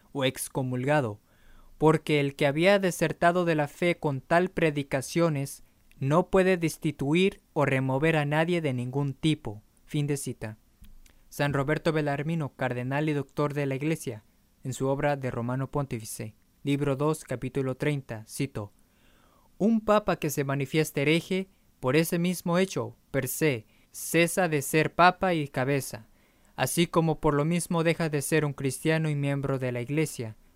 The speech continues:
Por tanto, él puede ser juzgado y castigado por la Iglesia. Esta es la enseñanza de todos los padres antiguos,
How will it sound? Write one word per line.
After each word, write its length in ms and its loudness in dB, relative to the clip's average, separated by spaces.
Por 180 4
tanto, 460 -2
él 280 4
puede 520 2
ser 240 0
juzgado 640 0
y 80 -8
castigado 760 0
por 140 0
la 100 -2
Iglesia. 540 -4
Esta 380 2
es 160 0
la 100 2
enseñanza 720 -2
de 140 -2
todos 520 0
los 200 -2
padres 440 2
antiguos, 720 -6